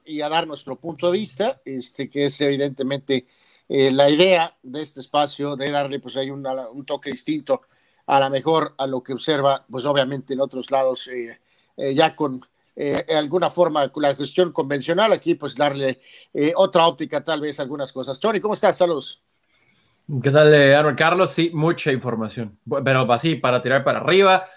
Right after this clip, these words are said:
Speaker 2: la última fecha del fútbol mexicano, que en teoría nos mantuvo pendientes hasta el último partido, eh, ya les contaremos, eh, cómo sobreviví a esos últimos minutos de fútbol, eh, también hablaremos algo de béisbol,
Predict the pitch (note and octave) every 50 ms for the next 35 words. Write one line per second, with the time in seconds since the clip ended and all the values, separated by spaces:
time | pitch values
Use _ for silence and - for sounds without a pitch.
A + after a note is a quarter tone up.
0 | _ _ - C3+ C#3+ D3 C3+ D3+ C3+ B2+ A#2+ - C#3+ C3+ - C#3+ B2+ A#2+ - -
1 | C#3+ C3+ A#2+ B2+ C3+ B2+ A#2+ A2+ A2+ A#2 - D#3 D#3+ E3 E3+ D#3 C#3 D3 C3 -
2 | C#3 C3+ C3+ C3 B2 - C#3 C3+ B2 B2 B2+ D3+ E3+ F3 E3 D3+ C#3+ C#3 C3 A#2
3 | A#2 A#2+ A2+ A2 A2 - D3+ D3+ D3 C3+ - - A#2+ A#2 A#2+ C3 C#3 C#3 C3+ -
4 | - A#2 - - - B2 A2+ G#2+ A2 A#2 B2 C3 C3+ B2+ C3+ B2 A#2+ A2+ - -
5 | A#2 A#2+ - D#3+ F3 F#3+ G3 F#3+ F#3 F#3 - _ _ _ _ - _ _ - -
6 | B2+ B2 A#2+ B2 C#3+ C#3+ C#3 C3 A#2 - - B2+ A#2 G#2 A#2 A#2 B2+ C3 C3 C3
7 | B2+ B2 A#2 - - A#2+ A#2+ - - C3+ B2+ B2+ B2+ B2 A#2+ A#2 A2 A2+ - -
8 | B2+ A#2+ A#2+ A#2+ A#2 A#2+ B2 A#2 C3 C3+ C3+ C3+ B2+ A#2 A2+ A#2 A#2 B2 - -
9 | C3+ B2 - B2 A#2+ A2+ G#2 A2+ A#2+ B2 B2+ - - A2+ G#2+ A2+ - - B2+ G#2+
10 | D3 E3 F#3 G3 G3 - - - - _ _ _ _ - C3 B2+ B2 B2+ B2 B2
11 | A#2 - D3 C#3 C#3+ D#3 D3+ D3+ C#3+ C#3 C#3+ C#3+ C#3 C3 C#3+ C#3+ C#3 C#3 C3 B2+
12 | B2 B2 B2+ B2+ A#2+ B2 F3 G#3 A#3 A#3+ A#3 A3+ A3+ G3+